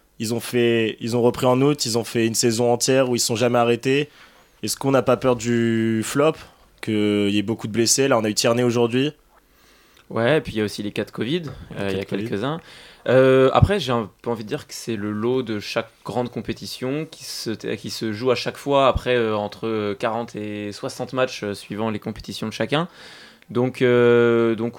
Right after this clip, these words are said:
Speaker 2: ouais, à chaque grande compétition, euh, à chaque grande compétition internationale, il a toujours des blessés. Là, effectivement, la liste, euh, euh, non exhaustive est quand même assez, euh, assez conséquente, certes. Euh, c'est dommage parce qu'il y a des grands joueurs qui participent pas, euh, mais j'ai un peu,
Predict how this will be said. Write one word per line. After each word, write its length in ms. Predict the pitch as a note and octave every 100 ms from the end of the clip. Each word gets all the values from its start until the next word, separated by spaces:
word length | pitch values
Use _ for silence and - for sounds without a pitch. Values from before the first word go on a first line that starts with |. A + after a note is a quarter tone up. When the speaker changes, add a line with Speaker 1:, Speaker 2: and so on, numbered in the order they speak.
| -
Speaker 2:
ouais, 220 | A#2+ D3
à 120 | C#3+
chaque 320 | A2 D3 -
grande 220 | - C#3+ C3+
compétition, 600 | A#2 B2+ A2+ - B2 A#2
euh, 380 | G#2+ G#2 G2+ G2+
à 40 |
chaque 160 | A2+ A2+
grande 140 | A#2+
compétition 400 | A#2 A#2 A2 -
internationale, 400 | A2+ A2 A#2 C3
il 40 |
a 60 | A2
toujours 300 | - B2+ C3+
des 80 | A#2+
blessés. 260 | A2+ G#2+
Là, 80 | C#3+
effectivement, 380 | A#2 A2 - A#2+
la 80 | G#2+
liste, 260 | A2 -
euh, 200 | G#2 G2+ G2 - - - - -
euh, 60 | G2+
non 240 | G#2+ A#2+
exhaustive 560 | A2+ G#2 G#2+ - B2 G#2+
est 300 | G2+ G2 G2
quand 80 | -
même 100 | G#2+
assez, 360 | G#2+ - A#2 A2
euh, 200 | G2 G2+
assez 200 | - A#2
conséquente, 480 | A#2+ A2 A2 A2
certes. 320 | - A#2+ D3+ D#3+ E3+ - - - - - -
Euh, 360 | G2+ G2+ G2
c'est 120 | F#2+
dommage 260 | G2+ G#2 D#3+
parce 120 | -
qu'il 100 | -
y 40 | -
a 20 |
des 60 |
grands 160 | G2 G2+
joueurs 160 | G2+ -
qui 80 |
participent 440 | - G#2 - - -
pas, 600 | G#2 A2 C3 C#3+ D3 -
euh, 140 | G#2+ G2+
mais 280 | G2 G2 F#2+
j'ai 160 | G2
un 40 |
peu, 120 | G#2